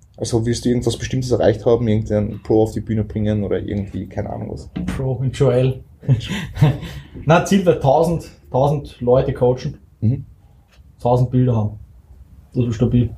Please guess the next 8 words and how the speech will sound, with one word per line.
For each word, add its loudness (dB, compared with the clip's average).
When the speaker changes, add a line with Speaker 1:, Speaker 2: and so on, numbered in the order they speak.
Speaker 2:
Das 0
will 4
ich. -6
Speaker 1:
Oder? 0
Speaker 2:
Tausend. -2
Speaker 1:
Das 4
ist 2
stabil. 0